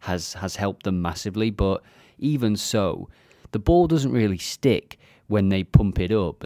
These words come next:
And that's something I think Ten Hag will want to work on, because against Everton, it was the same sort of thing.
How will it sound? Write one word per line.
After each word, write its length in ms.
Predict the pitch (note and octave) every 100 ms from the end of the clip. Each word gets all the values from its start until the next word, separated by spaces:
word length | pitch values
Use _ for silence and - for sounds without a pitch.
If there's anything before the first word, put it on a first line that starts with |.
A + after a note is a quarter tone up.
| -
And 120 | A2
that's 160 | D3+ -
something 320 | D3+ B2 A2+
I 40 |
think 280 | G#2 A#2+ A2
Ten 220 | - G#2+
Hag 260 | G2+ G2+ F2+
will 200 | F#2+ F2
want 260 | G2 F#2+ -
to 100 | F#2
work 360 | G2+ G2+ F#2
on, 80 | F#2
because 260 | F2+ A2 A2
against 320 | A#2+ B2 -
Everton, 400 | A#2 A2 - F#2+
it 80 | F2
was 140 | F#2
the 60 | -
same 280 | - A2
sort 260 | G#2 G#2 F2+
of 120 | -
thing. 360 | - G2+ F2